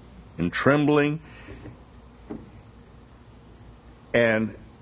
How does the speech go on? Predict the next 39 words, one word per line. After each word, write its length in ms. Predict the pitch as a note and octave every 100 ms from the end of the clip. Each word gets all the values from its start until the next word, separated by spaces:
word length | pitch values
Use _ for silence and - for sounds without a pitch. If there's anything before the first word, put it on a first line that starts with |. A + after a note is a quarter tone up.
| - - - - - - - - - - - - - - - - - -
it's 220 | C#3 -
a 60 | C3+
little 320 | D#3 G3+ E3
bit 260 | C#3+ C#3 - - - - - - - - -
like 340 | A2+ A#2 B2+ G#2+
we 180 | A#2+ A#2+
are 200 | A#2 G#2
here 280 | B2+ A#2
in 100 | A#2
the 80 | G#2
springtime 720 | - - A#2 G#2+ F#2+ G2+ G#2 A2
and 100 | G#2+
sometimes 600 | B2 A2 - G2 F#2+ G2+
the 80 |
fall 440 | F#2+ G2 F#2 F2+ F2+
when 180 | F#2+ E2+
tornado 580 | - B2 A#2 A#2+ A#2
warnings 580 | A2+ G#2+ A2+ A2+ G#2+ G2
come. 440 | - A2 G#2+ G#2+ G2+ - - - - - - -
And 180 | - G2+
have 140 | F#2+ F#2+
you 100 | F2+
seen 380 | - A#3 D#4+
the 120 | D#4 G#3+
sky 540 | - - F3 E3 E3
get 240 | C3+ A2+
a 120 | F2 D2 D2 - -
dark 520 | A#2 C3+ C3+ C3+ -
and 260 | F2+ F2 E2
just 280 | B2 -
a 60 | G2+
little 280 | F#2 A#2+ A#2+
bit 180 | A#2 A#2
of 80 |
a 60 | F#2
green 720 | D#2 - G2+ G#2 B2 C3 C3
hue 460 | A#2+ A#2 A#2+ C3 C3+
to 260 | C#3+ C#3+
it? 100 | -